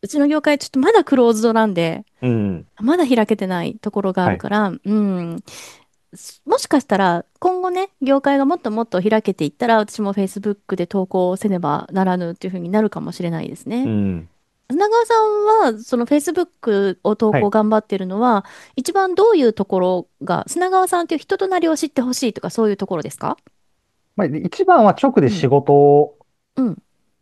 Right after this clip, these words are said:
Speaker 2: ですね。で、実際にまあ、
Speaker 1: あー、
Speaker 2: Facebook何投稿かして、
Speaker 1: はい。うん。
Speaker 2: なんか、まあ、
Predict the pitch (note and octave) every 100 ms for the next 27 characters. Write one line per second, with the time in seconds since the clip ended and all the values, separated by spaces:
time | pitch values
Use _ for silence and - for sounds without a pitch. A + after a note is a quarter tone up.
0 | - D3 C3+ - G#2+ F#2+ A#2 C3 D3 G#3+
1 | G#3 - - F#3+ F#3+ G#3+ A3 G#3+ F3 C3+
2 | C3+ C#3+ E3+ C#3+ B2+ - G#2 G3+ F3+ B2
3 | A2 G#2 C3+ C3 A2+ G2+ - C#3+ - _
4 | _